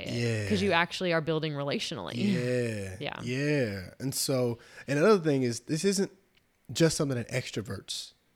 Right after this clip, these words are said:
Speaker 2: should do. Like
Speaker 1: Yeah.
Speaker 2: introverts and extroverts. There's no footnote at the bottom of
Speaker 1: <laughs>
Speaker 2: First Peter chapter four, verse nine.
Speaker 1: That's
Speaker 2: It's
Speaker 1: good.
Speaker 2: like,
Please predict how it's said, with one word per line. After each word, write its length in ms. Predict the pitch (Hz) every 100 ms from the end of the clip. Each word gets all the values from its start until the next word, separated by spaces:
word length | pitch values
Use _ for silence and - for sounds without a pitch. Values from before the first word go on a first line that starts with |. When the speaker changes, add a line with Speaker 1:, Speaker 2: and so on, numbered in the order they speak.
| _ _ _ _ _
Speaker 2:
should 280 | - 127 -
do. 280 | 104 92 - _ _
Like 140 | 117 107
Speaker 1:
Yeah. 160 | - 165 156
Speaker 2:
introverts 500 | 156 - 156 151 - -
and 200 | 127 120
extroverts. 460 | 127 - 107 95 -
There's 240 | 127 165
no 140 | 170
footnote 560 | 151 - 156 131 107 95
at 80 | -
the 40 | 110
bottom 320 | 101 110 113 107
of 180 | 107 196 - -
Speaker 1:
<laughs> 140 | _
Speaker 2:
First 280 | - 123 -
Peter 160 | 143
chapter 300 | 110 127 -
four, 180 | 123 123
verse 260 | 107 107 -
nine. 220 | 110 107
Speaker 1:
That's 140 | 98
Speaker 2:
It's 120 | 98 101
Speaker 1:
good. 80 | 98
Speaker 2:
like, 260 | 92 -